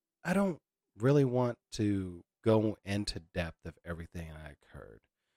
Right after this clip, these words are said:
I'd just like to say that there was some ups, and there were plenty of downs. And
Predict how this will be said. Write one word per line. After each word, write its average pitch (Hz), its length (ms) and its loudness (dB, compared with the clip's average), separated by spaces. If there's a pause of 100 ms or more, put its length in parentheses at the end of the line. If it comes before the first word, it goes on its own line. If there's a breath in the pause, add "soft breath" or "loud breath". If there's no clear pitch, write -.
(400)
I'd 156 200 4
just 156 220 0
like 135 160 0
to - 80 -12
say 104 320 0
that 92 340 -6
there 110 160 4
was 95 580 0 (640)
some 87 340 -4
ups, - 540 -12 (920)
and 98 160 0
there 101 140 2
were 90 400 0
plenty 143 400 0
of 101 140 -2
downs. - 680 -18 (1300)
And 107 640 2